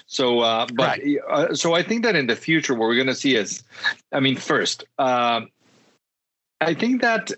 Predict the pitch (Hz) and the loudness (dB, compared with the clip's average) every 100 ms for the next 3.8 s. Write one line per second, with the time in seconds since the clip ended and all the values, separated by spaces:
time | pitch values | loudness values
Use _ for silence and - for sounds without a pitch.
0 | - 127 135 147 196 202 151 143 - 139 | -4 0 0 0 0 0 0 -2 -2 -2
1 | 131 123 101 92 - 113 107 98 - 117 | 0 0 -2 -4 -4 0 0 -2 -2 0
2 | 107 104 104 107 120 117 - 110 - 107 | 0 0 0 2 0 0 0 0 0 0
3 | 101 90 - 107 101 98 98 92 | 0 -2 -2 0 2 2 2 0